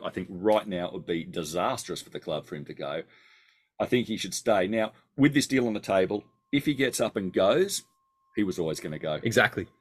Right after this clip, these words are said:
Speaker 1: He was always gonna go.
Speaker 2: Exactly.
Speaker 1: And because if someone's gonna match that, if someone's gonna match it, and he's gonna go for it, well, what, what more can we do? I
Speaker 2: Yeah.
Speaker 1: mean, what bigger deal
Speaker 2: No, no,
Speaker 1: could
Speaker 2: no.
Speaker 1: you
Speaker 2: I
Speaker 1: do?
Speaker 2: think, I think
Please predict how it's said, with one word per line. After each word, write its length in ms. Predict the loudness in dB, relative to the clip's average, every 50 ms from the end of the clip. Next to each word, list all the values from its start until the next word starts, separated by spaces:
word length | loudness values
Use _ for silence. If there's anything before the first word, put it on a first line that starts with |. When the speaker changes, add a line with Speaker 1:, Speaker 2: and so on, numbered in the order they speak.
| _ -4
Speaker 1:
He 80 | -2
was 160 | 0 2 2
always 260 | 4 4 4 2 2 0
gonna 220 | -2 -4 -4 -2
go. 180 | 2 4 4 4
Speaker 2:
Exactly. 440 | 4 2 2 2 2 2 0 0 2 4
Speaker 1:
And 540 | 6 6 8 6 6 4 2 0 -2 0
because 400 | 2 2 4 6 6 6 6 6
if 140 | 2 -2 -2
someone's 400 | 0 0 0 2 0 0 -2 0
gonna 160 | -2 -2 -2
match 500 | -2 -2 0 2 2 2 0 0 -4 -4 0
that, 260 | 2 2 4 2 0 -2 _ _ _ _ _
if 120 | -10 -4
someone's 340 | 0 2 2 2 2 0 0
gonna 160 | -2 -2 -2
match 340 | 0 0 0 0 -2 -2 0
it, 200 | 0 0 0 0 _ _ _ _ _ _ _ _ _ -20 -20 -20 _ _ _ 2
and 200 | 2 2 2 2
he's 200 | 0 -2 0 -2
gonna 200 | -2 -2 -2 0
go 240 | 2 2 2 2 2
for 180 | 2 2 2
it, 80 | 2 2
well, 300 | 2 4 4 6 4 4
what, 200 | 2 -2 -4 -2
what 240 | 2 4 4 4 6
more 220 | 6 6 6 6
can 140 | 4 0 -4
we 80 | -2
do? 240 | -2 0 -2 -2 -2
I 0 | -4 _ _
Speaker 2:
Yeah. 120 | 4 6 8
Speaker 1:
mean, 180 | 8 6 6 6
what 260 | 6 6 6 6 2
bigger 200 | 2 2 2 2
deal 200 | 2 4 6 8
Speaker 2:
No, 60 | 8
no, 100 | 8 8 8
Speaker 1:
could 60 | 8
Speaker 2:
no. 140 | 6 6 8
Speaker 1:
you 40 | 8
Speaker 2:
I 80 | 6 8
Speaker 1:
do? 40 | 8
Speaker 2:
think, 180 | 6 6 6 6
I 80 | 2
think 320 | 2 2 0 -2 -2 -8